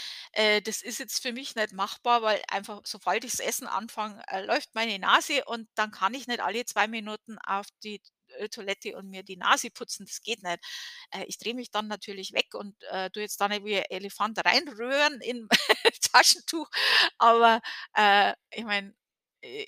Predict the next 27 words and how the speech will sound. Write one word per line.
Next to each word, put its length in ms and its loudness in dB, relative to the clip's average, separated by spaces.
äh, 140 -8
muss 220 -10
man 100 -12
die 80 -14
Nase 300 2
putzen, 300 -12
das 120 -12
tut 200 -12
mir 120 -8
leid, 260 -4
äh, 380 -6
das 160 -10
ist 120 -8
<laughs> 240 -16
mir, 120 -4
das 300 -8
hilft 260 -4
mir 60 -2
jetzt 160 -4
auch 80 2
nix. 420 -4
Äh, 360 2
aber 280 2
das 160 -4
ist 240 -8
hier, 600 2
äh, 480 -2